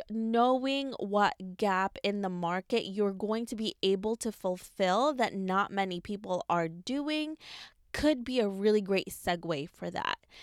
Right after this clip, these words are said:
Now, once you have that, then I say, go for <laughs> it. I don't believe in just starting something and really not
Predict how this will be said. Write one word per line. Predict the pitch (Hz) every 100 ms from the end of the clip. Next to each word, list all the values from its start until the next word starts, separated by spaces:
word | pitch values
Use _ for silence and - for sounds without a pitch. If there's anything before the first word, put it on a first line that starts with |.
| -
Now, | 254 262
once | 247 262 311 311 -
you | 330
have | 285 240 220
that, | 220 240 196
then | 208 202
I | 185 185
say, | - - 190 - - 208 - 196
go | 196 170
for | 165 - - 185
<laughs> |
it. | 208 - - - - - - - -
I | 226 226 226 208
don't | 233 233 202
believe | 214 226 220 220
in | 208
just | 196 190
starting | - 185 180 185
something | 185 180 175 175 175 175 175 -
and | - 180 170 170 175 - - - _ -
really | 196 226 233 233
not | 214 196 185 175